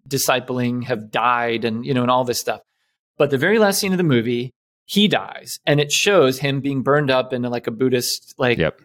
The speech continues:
Speaker 1: funeral ceremony. But he's hot, he's got a secret cross that he holds.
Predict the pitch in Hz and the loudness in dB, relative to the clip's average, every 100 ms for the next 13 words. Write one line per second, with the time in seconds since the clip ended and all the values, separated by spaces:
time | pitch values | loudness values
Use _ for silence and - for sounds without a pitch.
0 | _ - 143 131 120 131 123 120 117 117 | _ -2 0 2 0 0 0 0 -2 -4
1 | 120 143 139 160 151 151 - _ _ _ | -4 -2 0 4 4 2 -4 _ _ _
2 | _ - - 165 135 156 165 131 - - | _ -6 -2 -2 0 0 2 0 -2 -4
3 | 208 214 - 190 - - 143 110 - - | -2 -2 0 0 -2 -2 -2 -2 -6 -12
4 | - - _ _ _ _ _ - 123 143 | -12 -14 _ _ _ _ _ -4 0 0
5 | - 131 - - - - | 2 2 0 -6 -20 -20